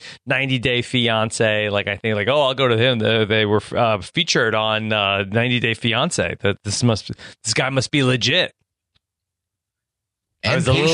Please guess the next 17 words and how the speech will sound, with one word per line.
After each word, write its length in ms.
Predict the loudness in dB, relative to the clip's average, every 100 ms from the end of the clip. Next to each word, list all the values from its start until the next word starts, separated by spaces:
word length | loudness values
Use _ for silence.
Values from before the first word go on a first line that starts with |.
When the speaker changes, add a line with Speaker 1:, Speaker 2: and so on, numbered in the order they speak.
| 2
Speaker 2:
patient. 80 |
Speaker 1:
que-, 260 | 2 2 0
I 40 |
was 100 | -2
questioning 460 | 0 0 2 2 2
it 100 | 0
when 140 | 0
I 80 | 0
walked 280 | 2 0 0
in, 280 | 0 2 2
and, 260 | 0 2
uh, 340 | 2 4 2 2
Natasha 720 | 0 0 0 0 2 2 2
was, 380 | 2 2 2 2
uh, 300 | 2 2 2
you 120 | 0
know, 100 | -2